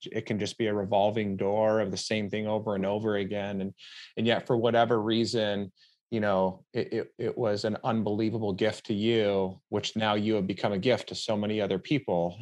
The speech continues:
And I just think that it's such a lesson for us now, today,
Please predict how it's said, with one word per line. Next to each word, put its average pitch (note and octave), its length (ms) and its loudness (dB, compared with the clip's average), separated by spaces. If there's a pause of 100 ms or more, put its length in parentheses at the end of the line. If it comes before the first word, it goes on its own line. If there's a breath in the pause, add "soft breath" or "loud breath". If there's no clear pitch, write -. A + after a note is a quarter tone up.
(120)
And G#2 760 0
I G2 160 -4
just - 240 -4
think C3 240 0
that G#2 320 4 (640)
it's A2+ 140 -4
such D3+ 240 4
a D3 60 6
lesson A#2+ 400 2
for A2+ 260 4
us G2 460 2 (180)
now, G2 580 2
today, G2+ 640 4